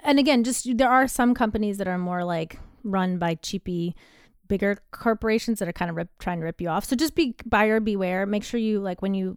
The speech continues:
look at the reviews, look at sort of how people write stuff, you can tell, like, the people that are, um,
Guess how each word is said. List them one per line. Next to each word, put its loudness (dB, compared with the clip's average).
look 0
at 2
the 2
reviews, 2
look 0
at -2
sort -2
of 2
how 0
people -4
write -2
stuff, -4
you 2
can 0
tell, 0
like, 0
the -6
people -8
that -4
are, -2
um, -6